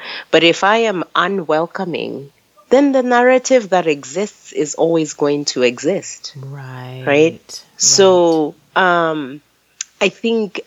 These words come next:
Speaker 1: I think we do have to open, open ourselves up to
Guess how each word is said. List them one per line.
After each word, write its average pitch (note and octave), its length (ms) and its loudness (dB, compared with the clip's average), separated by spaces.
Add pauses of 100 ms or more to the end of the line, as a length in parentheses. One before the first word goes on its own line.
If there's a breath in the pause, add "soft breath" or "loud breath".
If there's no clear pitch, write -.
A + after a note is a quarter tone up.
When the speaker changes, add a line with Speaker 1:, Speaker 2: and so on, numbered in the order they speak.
Speaker 1:
I F3+ 80 0
think G#3+ 320 0
we E3 100 0
do E3+ 460 -2
have D3+ 340 -2 (120)
to C3+ 400 -2
open, C3+ 680 0 (300)
open D3+ 320 -2
ourselves C3+ 760 0
up C3+ 320 -4 (180)
to B2 280 -8